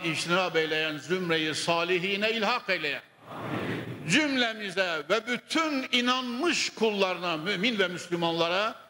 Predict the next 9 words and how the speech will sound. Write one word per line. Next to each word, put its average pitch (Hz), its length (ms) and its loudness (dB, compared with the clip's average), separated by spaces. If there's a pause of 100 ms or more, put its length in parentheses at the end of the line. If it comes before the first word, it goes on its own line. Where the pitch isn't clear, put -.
(340)
cennet, 170 560 0 (600)
nimet 165 600 0 (1200)
ve 151 200 2
cemali 160 480 0
ilahiyesiyle 156 1040 0
iltifat 143 580 -2
ve 143 120 2
ikram 139 400 -2
eyle. 123 320 -2